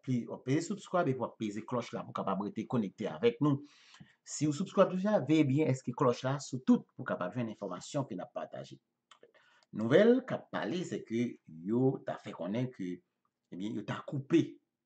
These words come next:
viza Reginald Boulos. Reginald Boulos ta pèdi viza l. E nou menm pa bò ki la nou la pou nou fè le pwen. E pou nou de ou konprann, ok? E nou pa nan voye monte, nou pa fè analize. Se fò souvan, nou konn tande ba sa, di bon,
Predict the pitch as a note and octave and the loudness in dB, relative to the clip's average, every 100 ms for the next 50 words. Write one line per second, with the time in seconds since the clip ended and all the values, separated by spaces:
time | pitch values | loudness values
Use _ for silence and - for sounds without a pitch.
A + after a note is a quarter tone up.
0 | - F#2+ B2+ G2 - G2 - _ _ _ | -18 -6 -4 -4 -4 -6 -6 _ _ _
1 | A2 C3 A#2 F#2 D#2 F2 C2+ - - - | 0 0 0 -4 -6 -12 -16 -20 -20 -12
2 | F#2+ G#2 F#2+ F#2+ G2 G2+ - G2 - A#2+ | -8 -6 -6 -6 -8 -8 -8 -8 -6 -6
3 | G2+ G2 G2 F#2+ F2+ G#2 G2+ - - _ | -4 -6 -8 -10 -4 -2 -2 -4 -12 _
4 | _ _ _ _ _ _ _ - F#2+ A2 | _ _ _ _ _ _ _ -10 -6 2
5 | C3+ C#3+ D3 D#3+ F3 E3+ D#3 D#3+ - C3+ | 4 6 6 4 2 2 2 2 0 2
6 | C3+ - A2+ A#2 - G#3 - _ _ _ | 0 0 -2 -2 2 2 2 _ _ _
7 | _ C3+ B2 - G#2+ A2 A#2 A2+ - B2 | _ -20 -20 -10 -6 -2 0 0 2 0
8 | C3 D#3 C#3+ D#2 C3 _ _ - F#2 D3 | 0 0 0 0 -8 _ _ -16 -4 -4
9 | F3 - _ _ _ _ _ F2+ F#2 F2+ | -4 -14 _ _ _ _ _ -8 -6 -6
10 | F2+ F2+ G2 A#2 C3 C3+ C3+ A2+ A2 D3 | -6 -6 0 2 4 4 4 4 2 2
11 | B2+ G2+ G2+ F#2 F#2+ G#2+ F#3 F#3 A2 - | 4 4 2 0 -2 -2 0 -2 -4 -8
12 | - _ _ D#3 G#3 C#4 A#3+ G#3 G2+ B2 | -20 _ _ -6 0 4 4 4 2 2
13 | C3 G#2+ G2 F#2 F2+ F#2+ F2+ F2+ F2 F2+ | 0 -2 -6 -6 -8 -6 -6 -6 -8 -10
14 | G2 G#2+ G#2 | -10 -4 -4